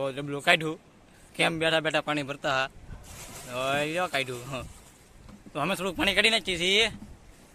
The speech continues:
પછી બતાવું તમને. અમારા શેઠ હાલા, અમારા શેઠ હાલા આવે છે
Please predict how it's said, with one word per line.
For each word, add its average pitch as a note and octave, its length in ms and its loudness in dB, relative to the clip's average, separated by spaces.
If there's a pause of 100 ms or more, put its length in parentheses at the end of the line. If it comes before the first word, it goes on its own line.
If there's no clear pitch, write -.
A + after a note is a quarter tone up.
(120)
પછી D3+ 220 -8
બતાવું F#3+ 300 2
તમને. F3 240 0 (880)
અમારા C#3 280 -2
શેઠ D3 220 4
હાલા, F#3 240 10 (200)
અમારા D3+ 320 4
શેઠ D3 180 0
હાલા F#3 180 6
આવે F3 200 6
છે D3+ 100 4